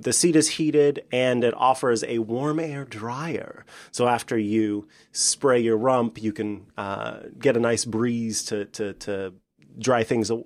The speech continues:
up. It's got a night light with ambient light settings. So when the room gets dark, the toilet gets, uh, illuminated. It has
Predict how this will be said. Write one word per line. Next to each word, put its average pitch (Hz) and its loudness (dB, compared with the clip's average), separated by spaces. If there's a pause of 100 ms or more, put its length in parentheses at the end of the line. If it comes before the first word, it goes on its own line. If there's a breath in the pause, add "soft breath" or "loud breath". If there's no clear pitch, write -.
(160)
up. 165 0 (280 loud breath)
It's - -8
got 190 0 (160)
a 160 0
night 131 0
light 180 0
with 135 0
ambient 143 4
light 120 0
settings. 147 2
So 113 2
when 110 -6
the 107 -4
room 113 -4
gets 110 -10
dark, 120 -12
the - -14
toilet 110 -2
gets, - -14
uh, 104 -20 (380)
illuminated. 120 -10 (440 soft breath)
It 156 -4
has 226 0